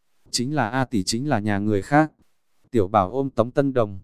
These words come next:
"Ta không nghĩ A tỷ rời đi chúng ta, không nghĩ A tỷ gả chồng, A tỷ không gả chồng được không?" "A tỷ, ngươi gả người nhất định là nhất không tốt,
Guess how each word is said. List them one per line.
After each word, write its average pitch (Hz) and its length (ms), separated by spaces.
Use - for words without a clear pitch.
"Ta 139 160
không 139 220
nghĩ 143 160
A 131 160
tỷ 98 200
rời 104 200
đi 135 140
chúng 120 200
ta, 135 360
không 143 240
nghĩ 139 160
A 131 160
tỷ 110 200
gả 107 180
chồng, 101 340
A 131 140
tỷ 107 200
không 143 240
gả 120 160
chồng 104 260
được 107 140
không?" 143 300
"A 127 140
tỷ, 92 320
ngươi 139 260
gả 127 160
người 104 260
nhất 165 200
định 117 240
là 104 100
nhất 160 220
không 143 220
tốt, 156 240